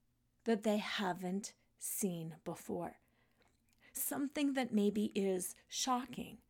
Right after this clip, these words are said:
or different than anticipated, or funny or surprising.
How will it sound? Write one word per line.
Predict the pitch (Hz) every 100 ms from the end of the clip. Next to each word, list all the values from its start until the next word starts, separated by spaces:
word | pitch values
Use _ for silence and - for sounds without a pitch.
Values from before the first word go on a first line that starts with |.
| _ _ _ _ _ _ _ _
or | 226 208 190 190 - _ _ - -
different | - 277 - 320 214 - - _ _ _
than | 202 175
anticipated, | 170 165 185 - - - 214 - - - - - - - - - _ _ - - _ _ _
or | - 294
funny | 294 - 285 302 330 208 233 _ _ -
or |
surprising. | 233 - 226 - 226 285 269 180 220